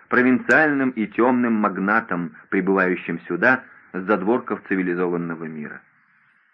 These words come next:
Лимузин опять остановился, и шофёр принялся сигналить команде корпуса реконструкции и ремонта. Те, побросав свои тачки на проезжей части, швыряли камнями в белку, которая притаилась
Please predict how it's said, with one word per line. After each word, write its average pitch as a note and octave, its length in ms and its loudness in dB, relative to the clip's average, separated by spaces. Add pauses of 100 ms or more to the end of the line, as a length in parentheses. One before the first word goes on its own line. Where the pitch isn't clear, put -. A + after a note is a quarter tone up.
(1000)
Лимузин D3+ 420 4
опять G#2+ 320 2
остановился, C3 720 -2 (340)
и A2+ 60 2
шофёр D3+ 400 0 (160)
принялся B2 520 2
сигналить B2+ 520 0
команде A2 480 0
корпуса A2+ 500 0
реконструкции G2+ 760 -2
и - 20 0
ремонта. E2 500 -6 (1000)
Те, A#2 140 6
побросав G#2+ 500 2
свои F#2+ 240 2
тачки G2+ 380 -2
на F2+ 80 -2
проезжей F2 480 -2
части, A#2 520 -4 (280)
швыряли C3+ 500 4
камнями B2 720 2
в F#2+ 80 -2
белку, F2 600 0 (140)
которая B2+ 380 0
притаилась B2+ 580 0